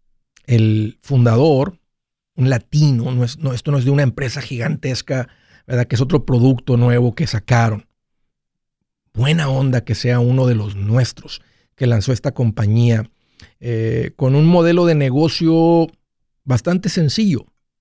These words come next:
Voy a entregar un café premium por un precio debajo del premium,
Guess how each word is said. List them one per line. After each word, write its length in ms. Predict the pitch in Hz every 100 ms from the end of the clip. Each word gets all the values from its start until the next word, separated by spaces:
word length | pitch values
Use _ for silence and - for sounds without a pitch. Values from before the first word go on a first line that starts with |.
| _ _
Voy 200 | 165 147
a 100 | 160 - _ -
entregar 640 | 143 147 131 139 147 151 _ _ _ _ -
un 180 | 143
café 340 | 143 147 - 143 - _
premium 640 | 131 185 185 123 117 147 165 _ _ _ _ _ _ _ _ _ -
por 160 | 131
un 200 | 135 151 139 -
precio 440 | 170 165 139 143
debajo 380 | 135 123 - 139
del 200 | 131 117
premium, 600 | - 185 196 135 98 -